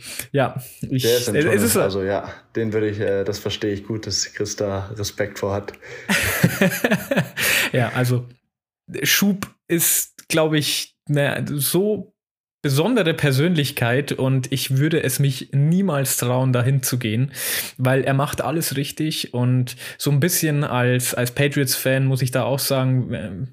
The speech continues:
Speaker 1: we trust in Bill ist es bei den Patriots und hier ist we trust in Schub. Ich glaub, das, das seht ihr genauso.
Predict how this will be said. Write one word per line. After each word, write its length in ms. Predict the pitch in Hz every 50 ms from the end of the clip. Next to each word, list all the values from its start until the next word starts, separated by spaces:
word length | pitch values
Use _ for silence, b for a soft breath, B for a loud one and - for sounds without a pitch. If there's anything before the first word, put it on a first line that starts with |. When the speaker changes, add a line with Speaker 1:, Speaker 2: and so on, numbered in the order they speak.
| _
Speaker 1:
we 240 | - 127 123 131 131
trust 320 | - - 165 170 - -
in 180 | 165 156 147 127
Bill 300 | 123 160 165 170 170 160
ist 140 | 135 139 131
es 140 | 139 127 -
bei 120 | 139 135
den 140 | 135 131 127
Patriots 520 | 123 143 151 151 - 143 139 139 131 -
und 80 | 135 127
hier 200 | 117 131 135 135
ist 240 | 127 127 - - 135
we 100 | 131 127
trust 320 | - - 135 135 - -
in 80 | 135 127
Schub. 320 | 123 - - 151 147 147
Ich 140 | 127 127 -
glaub, 200 | 131 131 127 -
das, 300 | 127 117 123 - - -
das 300 | - 120 123 - - -
seht 180 | 135 131 127
ihr 80 | 135 131
genauso. 520 | 123 123 120 117 131 139 135 135 135 127